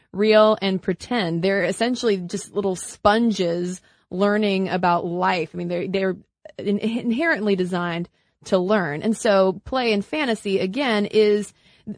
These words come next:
part of this protected period of childhood that allows kids to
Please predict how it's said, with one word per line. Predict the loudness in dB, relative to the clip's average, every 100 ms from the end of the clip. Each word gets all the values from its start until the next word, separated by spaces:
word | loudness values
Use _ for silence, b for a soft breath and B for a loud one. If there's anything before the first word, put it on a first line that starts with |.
| -2
part | 0
of | 2
this | 0 -2
protected | -2 0 -2 -2 -4
period | -4 -2 -2
of | -2
childhood | -2 0 0 0 0 2 2 b b b 2
that | 4
allows | 4 2 4 4 2 0 -4 -4
kids | 0 2 2 -2 -4
to | 0 4